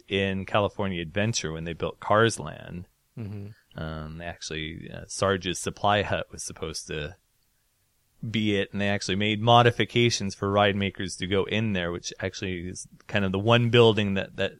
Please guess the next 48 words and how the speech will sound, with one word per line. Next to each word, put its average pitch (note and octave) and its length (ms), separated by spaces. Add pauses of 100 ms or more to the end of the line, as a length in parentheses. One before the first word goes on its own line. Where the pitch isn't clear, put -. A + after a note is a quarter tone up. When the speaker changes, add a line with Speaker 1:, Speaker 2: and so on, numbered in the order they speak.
(220)
Speaker 1:
wasn't G2+ 320
quite G#2 280
accurate F#2 520
from F#2+ 200
the F#2 80
movie, F2 460
and E2 160
then E2 200
they F#2+ 100
wound G#2 260
up G2 100
not C3+ 240
going G#2 260
in E2+ 140
there, D#2+ 220
but D#3+ 260
I G2 40
still G#2 220
thought - 280
that F#2+ 80
they E2+ 100
were E2 120
doing D#2 240
all D#2+ 120
right. D#2+ 300 (480)
Speaker 2:
Yeah. G#2 180
Speaker 1:
And, F2+ 320
and A2 140
then G#2 120
a, F2+ 140
a G2 100
hat G2+ 240
sh-, - 120 (200)
hat A#2 240
shop D#2 300
that - 140
they - 180
just - 140
put D2+ 160
in, C#2+ 260
but, D#2+ 200 (1080)
but G2+ 160
yeah, C#3 140
replacing C3 580
shops C3+ 380
with, B2+ 340
with A#2+ 160
eateries. F#2 800